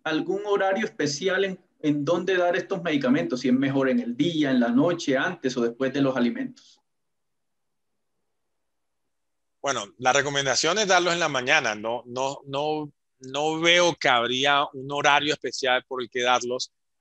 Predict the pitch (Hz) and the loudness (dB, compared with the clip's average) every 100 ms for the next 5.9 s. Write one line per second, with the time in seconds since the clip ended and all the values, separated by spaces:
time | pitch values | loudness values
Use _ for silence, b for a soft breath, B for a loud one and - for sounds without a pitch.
0 | _ - - 190 180 - 233 - _ - | _ -4 2 2 0 2 2 2 _ -6
1 | 156 180 196 214 196 185 151 165 147 147 | -2 0 2 2 4 4 2 2 2 2
2 | 175 180 175 175 175 147 143 135 139 151 | 0 -4 -4 -4 -4 -4 -4 -4 -4 -4
3 | 147 139 143 135 123 120 147 151 131 - | -4 -4 -2 -2 -2 -4 -4 -4 -6 -4
4 | 117 127 135 123 - 151 113 - 113 127 | -2 -2 -2 -4 -4 -4 -4 -10 -12 -10
5 | 123 151 143 110 - 120 113 107 | -6 -2 -2 -6 -8 -8 -8 -16